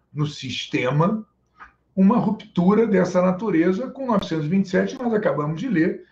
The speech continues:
pelo qual a responsabilidade subjetiva permanece, excluída as hipóteses do parágrafo único, do risco criado.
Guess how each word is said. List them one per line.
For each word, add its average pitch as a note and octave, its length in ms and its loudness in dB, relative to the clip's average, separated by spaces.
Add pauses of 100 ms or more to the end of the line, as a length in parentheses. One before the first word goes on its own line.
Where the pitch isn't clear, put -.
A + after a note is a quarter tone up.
(140)
pelo G#3 300 2
qual B2+ 500 2 (200)
a E3+ 80 -4
responsabilidade D3+ 800 0
subjetiva F#3+ 880 -6 (280)
permanece, A3+ 880 -2 (1040)
excluída D3+ 680 4
as D3 300 -4
hipóteses B2 840 -6
do D3+ 160 -8
parágrafo C#3+ 520 -6
único, A#3 480 -4 (240)
do D3 140 2
risco C3+ 420 -4
criado. C3 640 -2